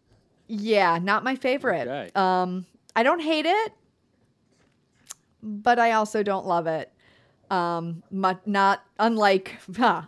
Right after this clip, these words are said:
Speaker 1: unlike many of our other movies we've done so far. I
Speaker 2: Right,
Speaker 1: do
Speaker 2: right.
Speaker 1: not love this movie.
Speaker 2: That's okay.
Speaker 1: Um, so let, let's dive right in, shall
Speaker 2: Yes,
Speaker 1: we?
Speaker 2: please.
Speaker 1: Let's get this over with. Wait, let me have a drink of my cocktail so I can get ready to, uh, to get through this movie with
Speaker 2: Yee-,
Speaker 1: you.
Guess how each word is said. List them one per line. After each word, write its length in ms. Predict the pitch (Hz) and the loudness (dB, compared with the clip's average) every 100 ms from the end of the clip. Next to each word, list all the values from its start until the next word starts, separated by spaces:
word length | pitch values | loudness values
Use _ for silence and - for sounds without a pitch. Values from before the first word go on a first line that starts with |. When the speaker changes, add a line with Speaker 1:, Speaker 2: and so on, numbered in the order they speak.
| - | -2
Speaker 1:
unlike 600 | 262 294 240 190 175 175 | 0 0 0 0 0 -2
many 300 | 185 185 190 | -4 -2 -2
of 100 | 175 | -2
our 140 | 180 180 | -2 -2
other 200 | 180 180 | -2 -4
movies 300 | 170 165 170 | -4 -4 -4
we've 140 | 170 | -6
done 180 | 170 160 | -6 -6
so 220 | - 143 | -8 -8
far. 320 | 156 123 123 | -6 -6 -4
I 140 | 131 143 | -4 -4
Speaker 2:
Right, 100 | 160 | -6
Speaker 1:
do 100 | 120 | -6
Speaker 2:
right. 80 | 123 | -6
Speaker 1:
not 80 | 110 | -6
love 180 | 139 143 | -10 -12
this 160 | 156 | -14
movie. 380 | 160 127 101 - - | -12 -12 -12 -14 -14
Speaker 2:
That's 180 | 107 151 | -10 -10
okay. 200 | 151 175 | -6 -2
Speaker 1:
Um, 480 | 190 185 175 180 - _ _ _ - | 0 0 -2 -6 -14 _ _ _ -8
so 180 | - | -2
let, 260 | 277 302 285 | 2 2 2
let's 300 | 339 381 - | -2 -2 -4
dive 340 | 339 339 277 | -2 -2 -2
right 240 | 302 320 294 | -2 -4 -4
in, 220 | 320 294 | -4 -4
shall 380 | - - 196 214 | -4 -2 0 0
Speaker 2:
Yes, 80 | 240 | -2
Speaker 1:
we? 280 | 262 285 | -4 -6
Speaker 2:
please. 180 | - 202 170 - | -10 -18 -18 -4
Speaker 1:
Let's 300 | 254 269 - | -2 -2 0
get 260 | 262 254 | 0 4
this 220 | 254 247 - | 4 2 2
over 440 | 226 233 220 190 | 0 2 2 2
with. 420 | 170 147 165 - | 0 -2 -6 -6
Wait, 260 | 190 196 202 | -2 0 0
let 160 | 196 147 | -2 -2
me 120 | 214 | -2
have 180 | 208 190 | -2 -4
a 60 | |
drink 240 | 180 185 190 | -6 -6 -6
of 100 | 175 | -6
my 160 | 170 | -8
cocktail 560 | - 170 160 - 160 151 | -6 -6 -6 -6 -6 -6
so 160 | 165 | -6
I 120 | 151 156 | -8 -6
can 160 | 170 | -6
get 200 | 175 160 | -4 -4
ready 260 | 170 165 165 | -4 -4 -6
to, 260 | - 170 160 | -6 -6 -4
uh, 180 | 156 160 - - - | -6 -10 -18 -20 -10
to 100 | 214 | -4
get 260 | 175 185 - | 0 -2 0
through 200 | 185 170 | -2 -2
this 200 | 170 180 | -6 -6
movie 320 | 170 165 160 | -8 -8 -8
with 140 | 180 | -8
Speaker 2:
Yee-, 100 | 165 | -8
Speaker 1:
you. 160 | 151 | -8